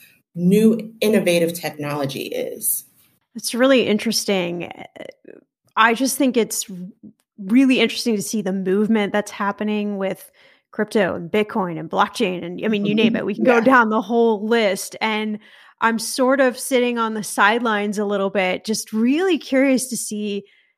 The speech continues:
Speaker 2: how this changes everything, how we, how we deal with money, how we pay for things, how we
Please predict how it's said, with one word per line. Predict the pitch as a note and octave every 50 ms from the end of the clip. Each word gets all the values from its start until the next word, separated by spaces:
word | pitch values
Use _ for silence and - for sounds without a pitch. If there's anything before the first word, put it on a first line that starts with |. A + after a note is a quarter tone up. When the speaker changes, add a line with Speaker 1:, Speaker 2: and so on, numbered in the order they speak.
| _
Speaker 2:
how | _ - - B3 A#3+ B3+ C#4+
this | C#4 F4 E4 B3 - -
changes | - - C4 A#3+ A#3 A#3 A#3 A3+ G#3+ G#3+ G#3 F#3 - - -
everything, | F#3 G3 G3+ C4 C#4 A#3 A3 - G#3 F#3 F3 F#3+
how | F#3+ G#3 G3+ G3+ G#3
we, | A3 A#3+ A#3 A#3 A#3 A#3 A3+ A3 A3+ _ _ _ _ _ _ _ _ _ -
how | A3 G#3+ A3 A3
we | B3 B3
deal | G#3 A#3 B3 B3
with | A#3+ A3+ A3
money, | A3+ A3+ C4 C#4 A#3 G#3
how | G#3 A3 G#3+ G3+
we | G3 A3 B3
pay | A#3+ - - A3+ A#3+ C4+
for | - A#3 A3
things, | A3+ G#3 G3 F#3 F#3 F3+ F3+ -
how | - G#3 G#3 G#3+
we | A3+ A#3+ A3+ G#3+